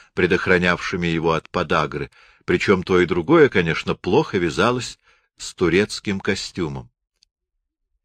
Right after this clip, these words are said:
Его спутники, производившие отвратительный музыкальный шум, в них Виллибальд, несмотря на переодевание,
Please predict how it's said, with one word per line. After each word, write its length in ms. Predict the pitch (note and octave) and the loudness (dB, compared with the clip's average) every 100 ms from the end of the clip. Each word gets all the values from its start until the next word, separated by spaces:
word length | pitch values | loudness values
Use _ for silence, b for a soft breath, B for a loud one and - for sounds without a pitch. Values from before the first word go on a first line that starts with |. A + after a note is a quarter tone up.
| _ _ _ - | _ _ _ 0
Его 200 | B2 A3 | 4 4
спутники, 800 | - D#3+ D#3+ - C#3+ - C3+ C3 _ - | 4 6 6 6 -6 2 4 4 _ -2
производившие 960 | G2+ G#2+ G#2 B2 E3 G3 - A#2 G#2 | 4 4 6 4 6 2 2 2 2
отвратительный 920 | - - - A2+ A#2 C#3+ F3 A2 F#2 F2 | 2 -2 -4 0 0 0 -4 -2 -2 -2
музыкальный 640 | F2+ G#2+ G#2 C3 G#2 D#2 | 0 0 2 2 2 -4
шум, 440 | - - G2 C#3+ _ _ _ _ _ _ | -6 -2 -4 -4 _ _ _ _ _ _
в 140 | - G#2 | 0 2
них 260 | F3 F3 | 4 4
Виллибальд, 640 | A#2+ D3+ C3+ A#2 A2 F2+ - | 6 6 6 4 4 2 0
несмотря 640 | F2 - G2 F2 G#2+ A2 | -6 -4 -2 2 2 2
на 140 | G2 E2+ | 0 -2
переодевание, 760 | F#2+ E2+ E2 G2+ A2 F2 D2+ | 0 0 2 2 2 0 -4